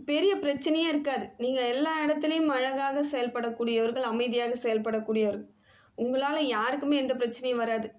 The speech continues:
ஆனா மத்தவங்களால உங்களுக்கு வரக்கூடிய பிரச்சனை இருக்கு பாருங்க, அதையெல்லாம் நினைச்சாலே உங்களுக்கு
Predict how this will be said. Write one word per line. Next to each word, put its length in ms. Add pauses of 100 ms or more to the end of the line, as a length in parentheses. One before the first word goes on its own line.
ஆனா 200
மத்தவங்களால 1120
உங்களுக்கு 420
வரக்கூடிய 580
பிரச்சனை 540
இருக்கு 280
பாருங்க, 340 (640)
அதையெல்லாம் 560
நினைச்சாலே 560
உங்களுக்கு 500